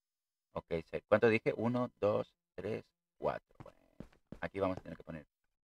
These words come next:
¿Dónde está la tierra? Ah, tengo aquí tierra, perdón.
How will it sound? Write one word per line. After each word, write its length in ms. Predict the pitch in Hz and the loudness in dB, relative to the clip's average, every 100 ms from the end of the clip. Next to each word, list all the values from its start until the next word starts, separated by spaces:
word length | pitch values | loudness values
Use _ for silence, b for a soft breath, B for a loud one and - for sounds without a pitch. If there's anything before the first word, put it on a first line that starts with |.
| _ _ _ _ | _ _ _ _
¿Dónde 140 | 95 | -12
está 140 | - 90 | 0 0
la 100 | 78 | 0
tierra? 280 | - 104 120 139 _ _ _ _ _ _ _ _ _ _ | -8 -10 -12 -20 _ _ _ _ _ _ _ _ _ _
Ah, 140 | 98 90 _ | 6 6 _
tengo 160 | 104 98 | 2 2
aquí 160 | - | 0
tierra, 240 | - 67 73 | -12 -10 -10
perdón. 240 | - - | -12 -14